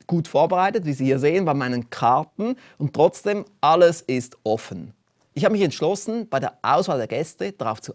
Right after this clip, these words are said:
achten, dass ich vorwiegend erfolgreiche Umsetzer von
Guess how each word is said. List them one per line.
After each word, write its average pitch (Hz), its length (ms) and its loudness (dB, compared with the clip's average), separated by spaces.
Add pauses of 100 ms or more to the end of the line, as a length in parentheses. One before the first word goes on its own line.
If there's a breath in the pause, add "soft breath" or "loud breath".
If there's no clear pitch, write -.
achten, 196 560 -6
dass 135 160 -10
ich 143 180 -8 (140 soft breath)
vorwiegend 214 880 2 (320 soft breath)
erfolgreiche 160 720 2
Umsetzer 175 680 0
von 123 360 -6